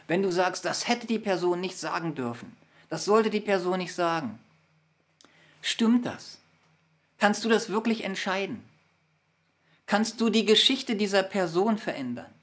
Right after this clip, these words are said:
Kannst du wissen, in welchen Kinderschuhen diese Person aufgewachsen ist? Kannst du wissen, was diese Person in der letzten Stunde erfahren hat oder in den letzten Tagen oder in den letzten Wochen oder in den letzten Monaten?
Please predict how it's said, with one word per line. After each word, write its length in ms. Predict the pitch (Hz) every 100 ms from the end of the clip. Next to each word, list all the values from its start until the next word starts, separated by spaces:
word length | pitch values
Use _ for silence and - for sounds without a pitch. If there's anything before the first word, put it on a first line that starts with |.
| _ _ _ _ -
Kannst 260 | 214 220
du 100 | 214
wissen, 460 | 202 247 220 180 170 - _ _ _ _
in 160 | - 180
welchen 340 | 208 240 240
Kinderschuhen 640 | 226 233 233 214 - 185 180
diese 220 | 190 208
Person 420 | 208 185 180 185
aufgewachsen 760 | 175 196 - 190 127 123 - 98
ist? 220 | 90 - _ _ _ _ _ _
Kannst 300 | 214 233 233
du 120 | 247
wissen, 300 | 214 - 170
was 180 | 165 190
diese 180 | 208 208
Person 400 | 208 208 185 208
in 100 | 196
der 120 | 185
letzten 360 | 175 220 - 220
Stunde 360 | - 208 196
erfahren 580 | 175 175 - 185 196 196
hat 180 | 120 107 _ _
oder 180 | - 185
in 60 | 185
den 140 | 190
letzten 360 | 185 190 - 190
Tagen 340 | - 196 202
oder 140 | 151 147
in 80 |
den 80 | 151
letzten 380 | 160 165 - 165
Wochen 180 | 190 190
oder 80 | 151
in 80 |
den 60 | 160
letzten 280 | 165 - 180
Monaten? 540 | 170 190 180 175 95